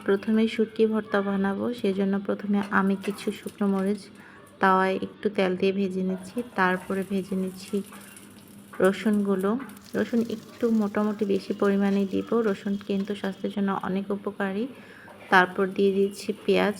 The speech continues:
পেঁয়াজটাও একটু রসুনের সাথে ভেজে নেব। দিয়ে দিচ্ছি কয়েকটা কাঁচামরিচ। কাঁচামরিচ আর শুকনো মরিচ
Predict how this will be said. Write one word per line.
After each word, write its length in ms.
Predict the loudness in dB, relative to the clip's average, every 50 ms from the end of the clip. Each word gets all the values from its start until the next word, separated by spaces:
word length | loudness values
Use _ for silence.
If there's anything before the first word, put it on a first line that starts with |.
| -10 -16 -2
পেঁয়াজটাও 540 | 0 2 2 2 0 -4 -4 0 2 2 2
একটু 220 | 0 -2 -2 -4 0
রসুনের 420 | 0 0 0 0 -2 -2 -2 -2 -2
সাথে 200 | -6 -6 -6 -8
ভেজে 320 | -6 -4 -4 -4 -2 -2 -2
নেব। 160 | -2 -2 -2 -2 -2
দিয়ে 220 | 0 2 2 2
দিচ্ছি 320 | 2 2 0 -2 -2 -6 -8 -4
কয়েকটা 400 | -2 -2 -2 -2 -4 -6 -8 -8
কাঁচামরিচ। 800 | -4 -4 -6 -6 -4 -6 -6 -4 -4 -4 -4 -2 -2 -2 -4 -6 -12 -18 -16 -16 -16 -16 -16 -18 -18 -20 -20 -14 0
কাঁচামরিচ 680 | 2 2 2 2 0 2 2 2 2 2 2 0 -2 -4 -6 0
আর 180 | 2 4 4 4 0
শুকনো 360 | -2 -2 -4 -4 -2 -2 -2 0
মরিচ 280 | 0 0 -2 -2 -4